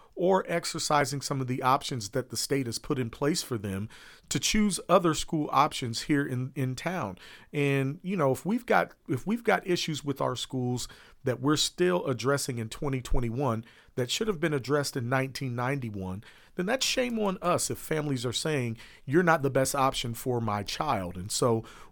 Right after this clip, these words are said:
we've gotta do a better job of, of taking a student-first approach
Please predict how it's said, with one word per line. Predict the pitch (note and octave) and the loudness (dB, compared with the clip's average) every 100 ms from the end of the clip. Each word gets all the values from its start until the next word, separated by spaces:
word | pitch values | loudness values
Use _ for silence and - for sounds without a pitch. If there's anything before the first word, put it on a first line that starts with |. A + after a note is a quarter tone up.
| - | -4
we've | B2 A#3 | 2 2
gotta | A#3 F#3+ D#3 | 6 4 4
do | G#2+ C3+ C3+ C3 B2+ B2 - - | 2 2 4 4 2 -4 -12 -6
a | A#2+ | -4
better | G2 F3 F3 | 4 6 6
job | B2+ C3 C3 | 4 4 4
of, | A2+ - | 2 -4
of | B2+ - | -8 -2
taking | - E3 D#3+ C#3+ C#3 | 0 2 0 -6 -4
a | A2+ | -2
student-first | - - F3 F3 - C#3+ C#3+ - | 0 0 0 -2 -4 0 0 0
approach | G#2+ - C3 A#2+ - - | -6 -2 0 0 -4 -10